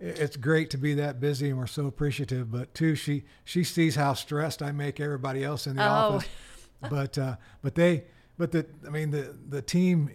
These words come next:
Speaker 1: it, it is a great team, and, and they, they welcome the challenges of, of this growth. And, uh, you know, we, we have meetings. We try to meet at least every couple weeks, and I'm like, "How's everybody doing? You know, we, we hanging in there?" "Yeah, yeah, yeah. You know, this is going well," you know, and,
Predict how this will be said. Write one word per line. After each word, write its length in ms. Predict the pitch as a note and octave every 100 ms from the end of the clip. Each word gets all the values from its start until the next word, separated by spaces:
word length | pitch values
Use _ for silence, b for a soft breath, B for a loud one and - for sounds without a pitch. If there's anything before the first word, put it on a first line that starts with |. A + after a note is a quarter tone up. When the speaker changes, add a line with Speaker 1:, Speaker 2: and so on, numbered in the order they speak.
| C3+ G2+ -
Speaker 1:
it, 180 | D#3 D3
it 140 | D#3
is 120 | D3
a 80 | C#3
great 340 | A#2 D#3 E3+
team, 320 | - D#3+ D#3+ C3+
and, 120 | C3+
and 200 | B2 B2+
they, 320 | C#3+ C#3+ C3+
they 220 | B2 B2+
welcome 540 | B2 C#3+ F3 - C#3 C3
the 120 | B2
challenges 720 | - C#3+ D#3 E3+ B2 B2+ A2+
of, 280 | B2+ A2+ A#2+
of 180 | B2+ A#2+
this 180 | B2+ -
growth. 460 | C3+ B2+ B2+ A2+
And, 280 | C#3 A#2+ B2
uh, 240 | B2 B2 G#2+ B B B B
you 100 | B2+
know, 140 | B2+
we, 260 | B2 C#3 C#3+
we 160 | C#3+ D#3+
have 260 | D#3+ C#3 C#3+ - - - C#3
meetings. 500 | D#3 D3+ D3+ B2 C#3
We 120 | C#3
try 240 | G3+ G3+
to 100 | D#3+
meet 300 | C#3+ D3+ D3 - C3+
at 120 | C3
least 240 | D#3 C#3
every 220 | D3 C#3
couple 320 | C3 D3 C#3+ C3
weeks, 400 | C#3+ C#3+ B2+ C3+
and 100 | B2
I'm 140 | B2+
like, 260 | B2+ B2+ - _ B B B
"How's 200 | C#3 C3
everybody 320 | C#3 C#3+ C#3
doing? 400 | B2 D3 C#3+ C3+
You 60 | B2+
know, 340 | B2+ B2+ A#2+
we, 220 | B2 B2+
we 160 | C3+ C3
hanging 220 | C#3 C#3+
in 120 | C#3+
there?" 160 | C#3 C3
"Yeah, 280 | A#2+ D#3+ D3+
yeah, 280 | D3 D3 C3
yeah. 300 | C3 C#3 C3
You 100 | A#2+
know, 140 | A#2+
this 220 | A#2 D3 C3+
is 80 |
going 300 | A#2+ C#3+ C3+ C3
well," 280 | C3+ C3+ C3
you 80 |
know, 200 | B2+ B2+
and, 80 | A#2+